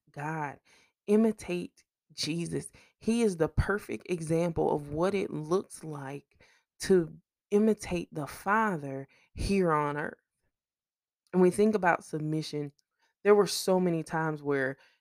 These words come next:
Jesus was like, "No, I'm here to do the work of my Father. This ain't about me. I'm here to do the work of my Father.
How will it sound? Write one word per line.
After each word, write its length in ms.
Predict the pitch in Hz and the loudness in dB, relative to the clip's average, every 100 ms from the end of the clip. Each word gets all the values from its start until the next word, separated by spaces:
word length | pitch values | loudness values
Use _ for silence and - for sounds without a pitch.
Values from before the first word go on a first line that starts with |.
| _ | _
Jesus 300 | 160 190 180 | -6 -4 -4
was 100 | 156 | -2
like, 180 | 151 147 | -2 0
"No, 320 | 165 185 214 | 2 4 4
I'm 200 | 165 190 | 4 2
here 140 | 233 214 | 2 0
to 60 | |
do 140 | 190 196 | 0 -2
the 80 | |
work 160 | 185 180 | 0 0
of 80 | 185 | 0
my 140 | 180 | -2
Father. 400 | 175 165 170 165 | -2 -2 0 -2
This 180 | 156 - | -4 -10
ain't 160 | 196 196 | -8 -6
about 320 | 180 175 - | -2 -2 -4
me. 240 | 160 139 _ _ _ _ _ _ _ _ _ _ _ _ _ _ _ _ _ - | -8 -12 _ _ _ _ _ _ _ _ _ _ _ _ _ _ _ _ _ 6
I'm 140 | 180 | 6
here 180 | 190 226 | 6 4
to 80 | 208 | 4
do 140 | 190 | 2
the 100 | 196 | 2
work 200 | 185 180 | 2 0
of 60 | 175 | 0
my 180 | 175 170 | -2 -2
Father. 560 | 165 160 156 147 147 | -4 -6 -8 -12 -16